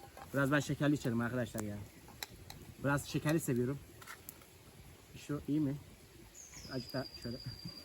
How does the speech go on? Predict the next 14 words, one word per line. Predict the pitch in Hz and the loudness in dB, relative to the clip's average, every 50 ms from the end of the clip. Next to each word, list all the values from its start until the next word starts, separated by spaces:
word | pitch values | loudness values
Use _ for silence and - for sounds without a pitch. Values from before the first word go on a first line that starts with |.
| - - | -16 -16
<laughs> | - - - - - - - - - - - - - 123 | -16 -16 -16 -18 -18 -16 -14 -14 -14 -14 -14 -10 -4 -4
Bol | 123 | -4
şekerli | 110 - - - 107 101 - - - | -4 -4 -6 -4 -4 -4 -4 -6 -10
şöyle. | 101 98 - - - - - - - - - - - - | -10 -10 -10 -10 -12 -12 -12 -12 -12 -12 -14 -14 -6 -4
<laughs> | - - - - - - - - - - - - - - - - - - - - - - - - - - - - - - - - - - - - - - - - - - | -4 -2 -2 -4 -8 -8 -14 -14 -14 -14 -12 -12 -12 -12 -12 -14 -16 -18 -16 -16 -16 -16 -16 -18 -18 -16 -14 -14 -14 -14 -14 -16 -18 -10 -6 -6 -6 -6 -8 -16 -18 -4
Şimdi | - 120 113 117 117 113 113 110 - - - - - - - - - | 0 2 4 4 4 4 2 0 -4 -8 -4 -4 -4 -4 -4 -2 2
bunu | 120 120 | 4 6
neyle | 139 151 151 | 8 6 6
karıştıracağız? | 143 - 120 - - - 110 131 160 156 - - - - - - - - - - - - - - - - - - - - - - - - - - | 6 6 6 4 4 4 0 0 -2 -2 -6 -10 -16 -18 -18 -18 -18 -18 -18 -18 -18 -20 -20 -18 -16 -8 -6 -4 -4 -4 -8 -12 -14 -14 -14 -4
Şuradan | - 131 127 139 | 0 0 0 0
şey | 143 - 156 139 | 0 0 0 0
yapalım. | - 120 117 120 131 127 123 | 0 0 -2 -2 -4 -4 -4
Heh. | 131 131 - - - - - - - - - - - - - | -4 -6 -6 -10 -16 -18 -18 -18 -18 -18 -18 -20 -8 0 4
Neyse | 208 185 131 - 117 | 4 4 4 4 -2